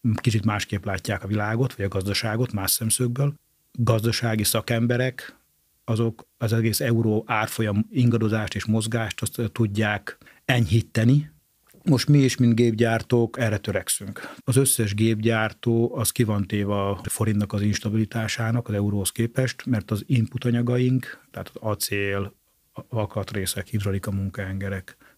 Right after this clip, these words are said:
egyéb alkatrészek, azok mind euró, illetve dollár elszámolásba érkeznek be az országba, és így kell beépítenünk a gépekbe. Ennek a kockázatát azt kell, hogy mondjam, hogy az erős gépgyártók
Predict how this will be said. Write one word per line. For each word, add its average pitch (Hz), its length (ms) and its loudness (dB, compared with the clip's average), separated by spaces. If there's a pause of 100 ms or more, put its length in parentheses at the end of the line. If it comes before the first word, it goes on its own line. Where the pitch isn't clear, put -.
(260)
egyéb 101 320 -2
alkatrészek, 113 840 0
azok 113 280 0
mind 113 200 4
euró, 113 600 4 (420)
illetve 101 640 -2
dollár 101 400 2
elszámolásba 104 1000 0 (340)
érkeznek 107 600 0
be 98 100 -2
az 95 100 -2
országba, 120 680 0 (200)
és 117 200 2
így 120 120 2
kell 107 160 -2
beépítenünk 104 720 0
a 110 40 -2
gépekbe. 127 640 0 (220)
Ennek 180 280 2
a - 60 2
kockázatát 127 920 2 (280)
azt 123 180 0
kell, 123 140 2
hogy 110 80 2
mondjam, 113 340 4
hogy 110 160 2
az 104 240 0
erős 123 600 2
gépgyártók 110 1400 0